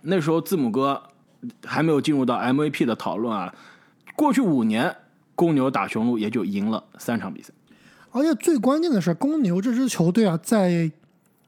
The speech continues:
Speaker 2: 我们知道在赛季中的时候是有一波德罗赞的疯狂输出，那段时间的公牛其实排名是，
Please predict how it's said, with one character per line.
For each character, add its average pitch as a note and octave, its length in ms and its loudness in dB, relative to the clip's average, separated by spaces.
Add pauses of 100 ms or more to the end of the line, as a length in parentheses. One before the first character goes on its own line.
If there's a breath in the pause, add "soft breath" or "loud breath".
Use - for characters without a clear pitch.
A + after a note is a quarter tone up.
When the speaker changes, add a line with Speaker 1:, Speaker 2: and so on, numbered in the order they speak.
Speaker 2:
我 F3+ 80 0
们 F#3 40 4
知 G#3+ 80 2
道 A3+ 60 2
在 A3 160 2
赛 C4 260 2
季 G3 280 0
中 D#4 340 2
的 B3 80 2
时 - 160 -2
候 D#3+ 180 2
是 E3+ 200 -4
有 D#3+ 180 0
一 F3+ 60 0
波 G#3 200 2
德 F#3+ 200 0
罗 G3+ 120 4
赞 G3+ 240 2
的 E3 140 0
疯 A#3 320 2
狂 F3 340 0
输 G#3+ 220 0
出， A#3 320 0 (300 loud breath)
那 A3+ 80 2
段 G#3+ 140 6
时 - 140 -2
间 G#3+ 120 4
的 G#3 40 4
公 G#3+ 200 4
牛 E3+ 120 2
其 E3 100 -4
实 F3+ 100 2
排 E3+ 180 0
名 F3+ 160 4
是， F3+ 220 2